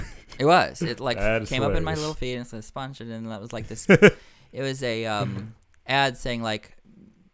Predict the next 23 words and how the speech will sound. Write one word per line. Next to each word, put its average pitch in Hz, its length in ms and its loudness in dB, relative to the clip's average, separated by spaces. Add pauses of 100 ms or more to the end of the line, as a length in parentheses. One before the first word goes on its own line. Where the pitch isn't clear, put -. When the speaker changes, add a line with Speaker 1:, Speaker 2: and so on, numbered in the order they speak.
(180)
Speaker 2:
like, 101 240 -10
"Download 131 400 -2
the 123 60 -6
latest 113 320 0
update. 107 460 -4
We've 107 180 -8
updated 98 440 -6
our 95 140 -4
app." 92 300 -4 (100)
And 110 280 -6
so 107 100 -4
Speaker 1:
Okay. 95 100 -2
Speaker 2:
I 131 120 0
commented 135 600 -4
saying 110 520 -4 (420)
something 110 400 -8
like, 101 240 -6
"Hey, 104 320 -8 (100)
I'm, 104 360 -8 (120)
I'm 104 120 -12
a, 92 340 -10 (320)
a, 82 60 -14
a, 98 240 -12